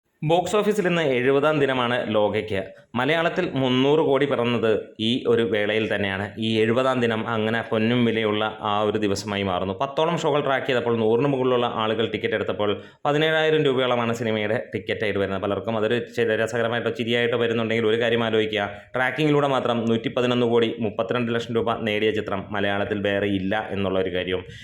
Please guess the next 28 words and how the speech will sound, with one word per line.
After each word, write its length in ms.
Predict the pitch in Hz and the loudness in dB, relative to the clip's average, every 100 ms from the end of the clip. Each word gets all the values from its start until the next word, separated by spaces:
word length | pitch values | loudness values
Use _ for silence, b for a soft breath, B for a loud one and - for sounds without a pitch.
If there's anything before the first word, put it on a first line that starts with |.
| B - | B -4
കേരള 200 | 131 151 | 0 2
ബോക്സ് 220 | 151 151 | 0 0
ഓഫീസിൽ 240 | 151 147 | 0 2
നിന്ന് 340 | 147 143 147 131 | 2 0 0 0
നൂറ്റി 260 | 123 131 135 - | 0 -2 -4 -2
ഇരുപത്തിനാല് 560 | 117 120 127 117 117 | -2 0 0 0 0
കോടി 220 | 127 123 120 | 2 2 2
നേടിയ 260 | 120 117 | 2 0
ചിത്രം 360 | 117 113 113 - | -2 -4 -4 0
വേൾഡ് 220 | 117 135 | 0 2
വൈഡ് 160 | 135 117 | 0 0
ആയിട്ട് 280 | 107 107 107 B B - | -2 -2 -4 B B -8
മുന്നൂറ്റിനാല് 1120 | 104 107 117 120 120 120 - 110 104 104 117 | -2 2 2 2 0 -4 -4 -4 -2 -2 -2
കോടിയിലേക്ക് 340 | 120 110 107 107 107 107 113 117 | 0 0 0 0 -2 0 -2 -2
ടച്ച് 280 | 110 98 117 | -6 -8 -6
ചെയ്യുമെന്ന് 460 | 113 104 107 107 | -4 -2 -2 -2
പ്രതീക്ഷിക്കുന്നു. 480 | 110 98 98 104 110 | -2 -2 -2 -2 -2
മുന്നൂറ്റിമൂന്ന് 680 | 120 104 101 101 107 107 117 | 0 0 0 0 0 0 2
കോടിയിൽ 260 | 107 104 | 2 0
സിനിമ 140 | 98 104 104 120 | -2 -4 -4 -2
ഓടിക്കൊണ്ടിരിക്കുന്നു. 680 | 104 95 98 92 85 90 92 B B B B | -2 0 -2 -4 -6 -8 -8 B B B B
ഇനി 100 | 151 | -2
നമുക്ക് 340 | 160 143 143 - 127 | 0 0 -2 -4 -6
നേരെ 300 | 117 117 120 120 - | -4 -4 -4 -8 -6
പാതിരാത്രിയുടെ 800 | 110 110 120 123 120 117 117 - | -6 -4 -4 -4 -4 -2 -4 -4
കളക്ഷൻ 320 | 107 104 - 104 | -6 -6 -6 -6
റിപ്പോർട്ടിലേക്ക് 480 | 104 104 107 104 | -4 -4 -6 -4
വരാം. 220 | 107 104 | -4 -4